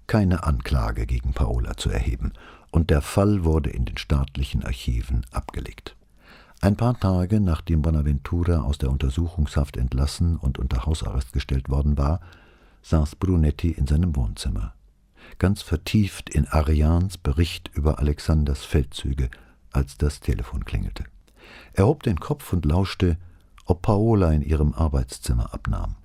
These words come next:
Als es nach dem dritten Klingeln aufhörte, widmete er sich wieder seinem Buch und Alexanders Bedürfnis, seine Freunde vor sich auf dem Bauch kriechen zu sehen,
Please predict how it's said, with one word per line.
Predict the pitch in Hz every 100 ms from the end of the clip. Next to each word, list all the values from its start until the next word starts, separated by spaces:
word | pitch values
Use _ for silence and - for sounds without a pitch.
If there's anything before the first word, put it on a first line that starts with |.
| _ - - _ _
Als | - 92 92
es | 98
nach | 85
dem | 90 78
dritten | 101 - 82 -
Klingeln | 80 76 67
aufhörte, | 87 82 - 69 - 90 - - _ _ - _ -
widmete | 113 - 127 -
er | 123 110
sich | 98 85
wieder | 87 82
seinem | 76 67 64 55
Buch | 90 104 - - - - _ _ _ -
und | 73
Alexanders | 82 80 - 92 95 85
Bedürfnis, | - 67 85 76 - 80 76 -
seine | 67 64
Freunde | - 73 73 69 65
vor | - 69
sich | 64 64 -
auf | -
dem | - 64
Bauch | 58 - -
kriechen | - - -
zu | - 58
sehen, | 57 52